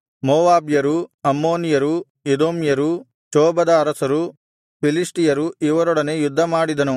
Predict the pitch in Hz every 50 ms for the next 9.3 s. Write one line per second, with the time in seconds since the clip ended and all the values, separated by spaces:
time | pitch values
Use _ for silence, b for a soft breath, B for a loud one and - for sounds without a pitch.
0 | 123 - _ _ _ _ _ _ - 151 147 151 156 151 135 - 151 160 165 175
1 | 170 165 175 160 170 170 170 165 160 160 156 151 151 160 156 139 147 147 147 156
2 | 160 165 165 165 165 160 135 156 156 156 156 160 147 151 143 135 131 - _ _
3 | _ _ _ _ _ _ _ _ _ - 143 143 139 151 151 160 170 170 165 175
4 | 170 165 156 151 147 147 160 165 156 147 151 160 170 170 170 160 151 - 170 156
5 | 151 143 143 151 151 147 147 156 165 165 165 160 160 160 151 139 135 147 139 139
6 | 139 143 151 170 165 - - 160 - 147 143 139 131 123 143 156 170 170 - _
7 | _ _ _ _ _ _ 147 139 147 160 170 170 175 165 165 165 156 147 147 143
8 | 135 151 156 151 143 147 147 143 143 143 156 160 - 147 143 135 151 165 160 165
9 | 160 170 151 151 143 135